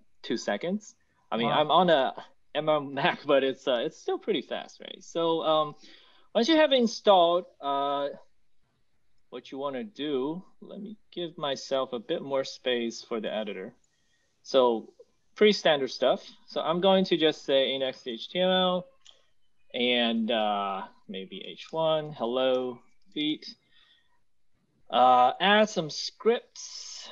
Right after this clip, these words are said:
Speaker 1: Actually, this step is sort of optional, but you know, uh, a lot of people like to.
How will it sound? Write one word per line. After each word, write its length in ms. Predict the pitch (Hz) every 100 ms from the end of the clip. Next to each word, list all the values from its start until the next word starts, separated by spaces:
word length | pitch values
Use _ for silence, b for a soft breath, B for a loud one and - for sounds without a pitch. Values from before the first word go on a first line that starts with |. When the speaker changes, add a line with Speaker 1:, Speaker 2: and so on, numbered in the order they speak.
| B B -
Speaker 1:
Actually, 440 | 165 180 - 165 - _ _ _ B B -
this 180 | 170 -
step 480 | - - 143 156 - _
is 420 | 139 123 120 113
sort 300 | - 214 240
of 160 | 254 208
optional, 720 | 196 185 - 180 180 180 - _ _ _ _ - - -
but 360 | - 117 110 - _ _ _ _
you 60 | 110
know, 220 | 107 104 -
uh, 460 | 104 95 92 92
a 200 | 95 -
lot 140 | 110 110
of 100 | 110
people 240 | 110 107
like 240 | 107 107 -
to. 240 | 117 110